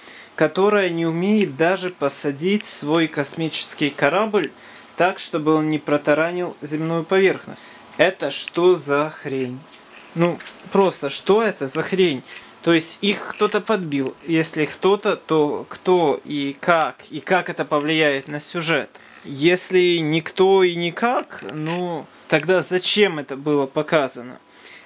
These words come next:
Неужели просто не могли показать, как, э, в том же Старлабс включают новости и показывают, что вот в городе приземлилась неведомая хрень,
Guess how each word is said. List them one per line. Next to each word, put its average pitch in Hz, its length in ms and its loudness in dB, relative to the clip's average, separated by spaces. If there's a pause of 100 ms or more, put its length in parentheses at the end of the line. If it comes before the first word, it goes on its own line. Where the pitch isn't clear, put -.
(100)
Неужели 175 500 2
просто 196 540 -2
не 170 100 -2
могли 170 360 0
показать, 175 760 -2
как, - 400 -4
э, 139 300 2 (600)
в - 60 -20
том 170 180 4
же 151 160 -2
Старлабс 185 600 2
включают 151 720 -2
новости 190 640 0
и 139 100 0
показывают, 151 840 -2
что 139 360 0
вот 170 440 0
в 135 260 -10 (540)
городе 156 600 2
приземлилась 143 1300 2
неведомая 135 680 -2
хрень, 175 480 -2